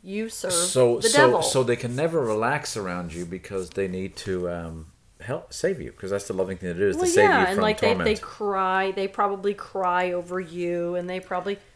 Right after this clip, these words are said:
Speaker 1: pray for you, and
Speaker 2: It's a lot of weight on them, isn't it?
Speaker 1: Yeah, and then it's weight on you, too,
Speaker 2: 'Cause you can feel it.
Speaker 1: because you f-, you know it.
Speaker 2: Right.
Speaker 1: And I know it because I've experienced it and I've lived it.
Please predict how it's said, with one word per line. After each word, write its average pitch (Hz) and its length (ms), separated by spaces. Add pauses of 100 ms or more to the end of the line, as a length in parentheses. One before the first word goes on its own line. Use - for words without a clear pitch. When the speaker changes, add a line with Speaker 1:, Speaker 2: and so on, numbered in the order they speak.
(140)
Speaker 1:
pray 233 400
for 240 180
you, 202 760
and 180 440 (120)
Speaker 2:
It's - 100
a 110 60
lot 120 180
of 90 160
weight 98 300 (180)
on 80 360
them, 78 200
isn't 87 220
it? - 120 (140)
Speaker 1:
Yeah, 349 220
and 269 120
then 370 140
it's - 160
weight 254 500
on 208 240
you, 220 300
too, - 320
Speaker 2:
'Cause - 140
you - 60
can 180 100
feel 220 160
it. - 60
Speaker 1:
because 214 440
you 226 140
f-, - 260
you 247 260
know 220 440
it. - 280
Speaker 2:
Right. 90 440 (180)
Speaker 1:
And 220 160
I 247 120
know 220 340
it 185 120
because 208 220
I've 180 160
experienced 214 640
it 175 140
and 180 140
I've 160 160
lived 185 520
it. - 240